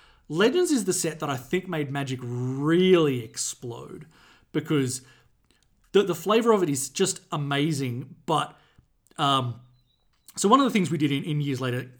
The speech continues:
there was a period where Canberra ran an invitational. Uh, so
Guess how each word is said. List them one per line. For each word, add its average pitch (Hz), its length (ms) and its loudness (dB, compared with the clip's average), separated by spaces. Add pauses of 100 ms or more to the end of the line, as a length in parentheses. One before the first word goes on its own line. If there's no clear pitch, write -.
there 170 120 -4
was 175 80 2
a 185 40 -4
period 330 220 4
where 254 80 2
Canberra 156 400 0
ran 127 340 0
an 151 140 -4
invitational. 131 600 -6 (420)
Uh, - 60 -16 (120)
so 123 200 -8